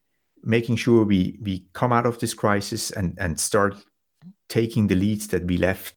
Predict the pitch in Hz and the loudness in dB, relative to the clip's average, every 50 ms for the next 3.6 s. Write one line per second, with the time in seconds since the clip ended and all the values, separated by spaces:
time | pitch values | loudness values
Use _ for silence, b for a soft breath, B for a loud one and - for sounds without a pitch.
0 | _ _ _ _ - 90 87 85 82 80 80 - - - - - - _ _ _ | _ _ _ _ -4 -2 0 2 2 0 0 -2 -4 -6 -8 -10 -16 _ _ _
1 | _ _ _ _ _ _ _ _ _ _ _ _ _ _ _ _ _ _ _ - | _ _ _ _ _ _ _ _ _ _ _ _ _ _ _ _ _ _ _ -8
2 | 113 98 92 85 80 82 80 78 78 78 85 85 82 - 82 - 78 76 76 73 | -6 -4 -2 -2 0 0 0 -2 -2 -2 -2 -2 -4 -6 -6 -6 -6 -6 -6 -6
3 | 71 76 76 73 71 78 71 71 73 69 - - | -4 -4 -4 -4 -2 -2 -4 -4 -6 -6 -10 -14